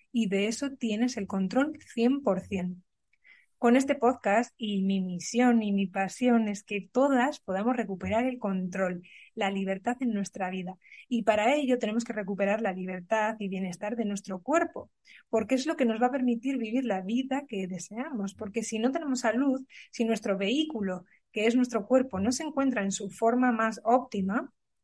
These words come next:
no vamos a tener la energía que necesitamos para vivir una vida plena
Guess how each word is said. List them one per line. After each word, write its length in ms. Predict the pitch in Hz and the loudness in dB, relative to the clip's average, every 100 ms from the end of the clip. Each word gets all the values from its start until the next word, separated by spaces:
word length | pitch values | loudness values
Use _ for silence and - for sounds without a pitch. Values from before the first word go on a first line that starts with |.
| _ | _
no 260 | 240 233 294 | 2 4 6
vamos 400 | 247 233 247 240 | 4 4 2 2
a 80 | 202 | -2
tener 300 | 202 208 220 | -2 -2 -2
la 140 | 196 | -2
energía 460 | 190 185 180 240 240 | -4 -6 -4 0 0
que 60 | 226 | -2
necesitamos 600 | 208 214 202 196 208 220 | -8 -8 -6 -4 -4 -2
para 180 | 190 | -2
vivir 300 | 185 180 214 | -2 -2 -2
una 180 | 208 185 | -2 -4
vida 320 | 185 190 175 - | -4 -6 -6 -6
plena 320 | 202 226 | -4 -4